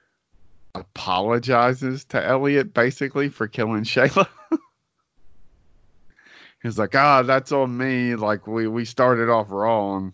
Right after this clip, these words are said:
You know, I didn't know you were gonna be, you know, the, the key to whatever." So, um, yeah, it was, uh,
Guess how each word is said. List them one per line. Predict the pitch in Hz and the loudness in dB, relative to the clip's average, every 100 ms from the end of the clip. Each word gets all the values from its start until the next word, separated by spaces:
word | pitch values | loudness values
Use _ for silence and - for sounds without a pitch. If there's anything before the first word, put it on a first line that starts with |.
| _ | _
You | - 101 | -8 -4
know, | 90 | 0
I | 101 | 2
didn't | 110 85 | 2 0
know | 101 107 | 0 0
you | 101 101 98 | 0 -4 -6
were | 98 | -4
gonna | 98 95 | -4 -6
be, | 92 95 90 85 - _ _ _ _ _ _ | -4 -2 -2 -6 -10 _ _ _ _ _ _
you | - 87 | -6 -4
know, | 82 78 78 82 _ _ _ _ _ _ _ - | -4 -4 -8 -12 _ _ _ _ _ _ _ -6
the, | 87 78 | -4 -2
the | 95 | -4
key | 92 - 131 113 107 | -6 0 2 4 0
to | 87 107 95 90 | -2 0 2 2
whatever." | 82 85 90 95 87 71 73 71 _ _ _ | -2 0 2 2 0 -4 -6 -8 _ _ _
So, | - 82 71 64 71 - _ _ _ _ _ - - - - - _ - - _ _ _ _ | -8 -4 -2 -4 -6 -10 _ _ _ _ _ -20 -20 -20 -20 -20 _ -20 -20 _ _ _ _
um, | 90 90 82 78 69 69 - _ _ _ _ _ _ _ - | -2 0 -2 -6 -10 -14 -18 _ _ _ _ _ _ _ -10
yeah, | 110 120 | 2 4
it | 123 | 4
was, | 123 - - | 2 -6 -14
uh, | 98 82 | -12 -12